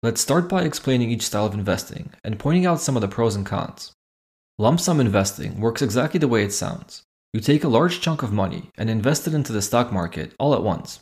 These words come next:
The pros of such an approach are that you are one hundred percent invested immediately, and you get to reap the full rewards from the stock market from that point onward.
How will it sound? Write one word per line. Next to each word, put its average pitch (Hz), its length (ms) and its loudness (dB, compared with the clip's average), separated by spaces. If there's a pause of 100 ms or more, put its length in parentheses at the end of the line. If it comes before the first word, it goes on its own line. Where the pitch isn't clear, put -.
(500)
The 120 80 2
pros 175 360 2
of 185 80 0
such 143 200 -2
an 113 80 0
approach - 500 -6 (160)
are 117 120 0
that 110 140 0
you 117 120 4
are 110 100 6
one 120 140 6
hundred 190 240 2
percent 143 260 0
invested 104 420 0
immediately, 110 600 -2 (280)
and 110 160 0
you 110 80 2
get 156 180 2
to 156 80 4
reap 107 340 -2
the 107 100 -6
full 151 260 0
rewards 110 340 2
from 113 120 -6
the 107 60 -4
stock 131 320 -2
market - 420 -6
from 113 160 -4
that 156 200 0
point 113 200 0
onward. 107 400 -4